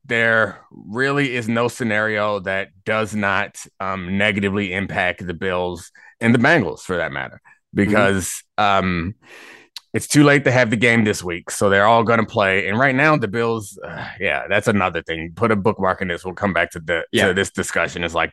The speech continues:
Speaker 1: just the Bills game, preparing for a game this week against the Patriots. Um, but we'll put a bookmark in that. But the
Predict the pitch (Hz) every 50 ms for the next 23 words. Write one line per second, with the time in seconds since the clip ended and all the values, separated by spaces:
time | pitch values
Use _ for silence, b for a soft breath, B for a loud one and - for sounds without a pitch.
0 | _ - - 107 92 - 107 85 101 101 101 113 110 - 78 92 98 104 95 90
1 | 90 90 - - 98 87 - 117 113 107 107 104 - 101 95 90 87 80 107 101
2 | 107 101 92 90 85 87 - - 104 113 - - - - - b b b b b
3 | b b b _ _ - 104 92 90 92 - - - 90 87 71 - 117 113 98
4 | - 76 - - _ - - - - - _ B B B B B B B B B
5 | B B B B B B B B B B _ _ _ _ _ _ _ _ _ _
6 | _ _ _ _ - 98 90 85 80 80 78 80 78 76 95 92 82 87 113 104
7 | 147 139 123 135 120 120 117 107 101 - 104 95 78 76 71 - _ _ _ _
8 | _ _ - - 90 107 101 95 98 - _ _ _ _ - 101 110 104 113 117
9 | 113 113 113 113 110 98 -